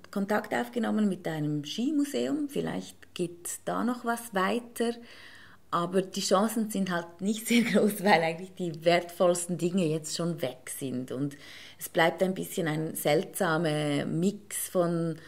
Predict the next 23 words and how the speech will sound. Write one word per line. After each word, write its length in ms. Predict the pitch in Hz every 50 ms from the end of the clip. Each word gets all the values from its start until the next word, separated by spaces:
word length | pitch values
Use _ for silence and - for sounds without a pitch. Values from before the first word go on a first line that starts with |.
| - - - - - -
Trophäen 580 | - 180 165 165 - 156 147 156 165 175 196 -
aller 280 | - 143 165 190 185
möglichen 480 | 190 185 185 190 185 185 - 175 175 151
Weltcuprennen 960 | 143 147 190 202 - - 214 202 196 - - - 180 170 170 185 180 180 185
übrig 640 | - - 214 247 262 247 - 277 277 269 277 - -
oder 260 | 160 - 165 160 156
auch 120 | 156 -
kleineren 480 | - 175 165 180 202 220 214 226 220 220
Rennen. 500 | 208 202 196 202 208 208 214 214 214 214 - - - - - - - - - - - - - - -
Und 220 | - 165 165 165 165
ja, 180 | 165 160 170
vielleicht 540 | 165 - 165 160 156 175 196 190 - - -
müssen 380 | 185 175 - - - 175 165 156
wir 400 | 170 165 170 175 170 165 165 160 170 - - - - - - - - - -
dann 280 | - 151 143 151 165 165
uns 220 | 160 165 170 -
noch 140 | 170 165 -
etwas 280 | - - - - - -
einfallen 580 | - - - 190 190 - 180 170 190 220 240
lassen, 380 | 202 147 143 147 - - 170 160
ob 160 | 147 147 -
wir 140 | 160 156 156
die, 380 | 160 170 165 160 156 156 151